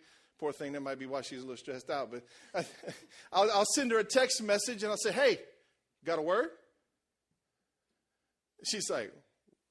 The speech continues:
"What do you mean?" I'm like, "Well, I don't feel like being at church tonight. You got a word you wanna share?"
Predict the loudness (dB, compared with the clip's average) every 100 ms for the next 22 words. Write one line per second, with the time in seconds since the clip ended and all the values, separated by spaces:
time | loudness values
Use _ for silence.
0 | _ _ -12 -8 -8 -8 -10 -10 -12 _
1 | _ _ _ _ _ _ -8 -4 0 0
2 | 0 -4 -4 -4 -4 -6 -6 -6 -6 -8
3 | -8 -6 -6 -10 -20 _ -18 -14 -12 -2
4 | -2 0 -2 -4 -6 -6 -6 -4 -6 -6